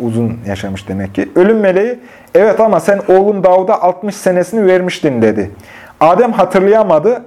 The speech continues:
ve unuttu. İşte bu yüzden ümmeti de unutmaktadır. İşte o günden bu yana yazmak ve şahitler emredilmiştir. Bu hadis Müslim'in şartına göredir. Ee, Allah alem, ya bu kitapta veya tefsirde aktardım. Daha uzun,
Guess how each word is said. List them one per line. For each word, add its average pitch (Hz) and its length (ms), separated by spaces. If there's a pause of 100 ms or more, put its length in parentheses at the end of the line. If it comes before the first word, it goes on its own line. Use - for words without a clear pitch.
ve 170 160
unuttu. 160 560 (460)
İşte 190 380
bu 233 100
yüzden 202 480
ümmeti 180 400
de 220 80
unutmaktadır. 170 880 (280)
İşte 185 240
o 180 160
günden 165 320
bu 185 80
yana 147 200
yazmak 165 480
ve 147 80
şahitler 151 580 (100)
emredilmiştir. 113 880 (280)
Bu 202 80
hadis 185 260
Müslim'in 170 340
şartına 143 400
göredir. 120 500 (840)
Ee, 139 540 (320)
Allah 165 260
alem, 185 340 (380)
ya 165 220
bu 160 80
kitapta 185 680
veya 185 240
tefsirde 165 800 (1200)
aktardım. 139 640
Daha 165 180
uzun, 147 460